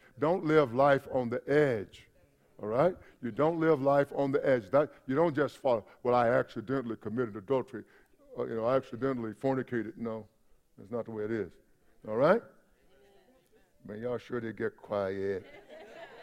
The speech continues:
So I'm gonna go to Galatians five twenty-two.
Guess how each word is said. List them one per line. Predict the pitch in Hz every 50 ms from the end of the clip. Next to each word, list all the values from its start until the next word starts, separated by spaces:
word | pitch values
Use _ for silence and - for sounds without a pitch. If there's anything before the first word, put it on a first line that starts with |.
| 679 - 480 480 - - - - - - - - - - - - - - -
So | - - 127
I'm | 131 139 143
gonna | 156 156 147 135
go | 117 127 143 143
to | 135 117
Galatians | 120 123 123 135 131 - 117 110
five | - - 127 123 123 -
twenty-two. | - 139 135 120 107 - - 131 151 143 107